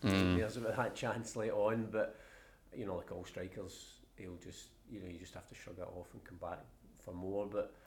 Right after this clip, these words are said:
Speaker 2: um, yeah, I mean, it's, it's all gonna be a big week, you know, building up to this Scottish Cup semi-final. Um,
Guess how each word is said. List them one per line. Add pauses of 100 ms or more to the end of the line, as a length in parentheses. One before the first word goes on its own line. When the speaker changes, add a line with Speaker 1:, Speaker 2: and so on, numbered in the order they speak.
(840)
Speaker 2:
um, (140)
yeah,
I
mean,
it's, (100)
it's
all
gonna
be
a
big (100)
week, (720)
you
know, (280)
building
up
to
this (180)
Scottish
Cup
semi-final. (680)
Um,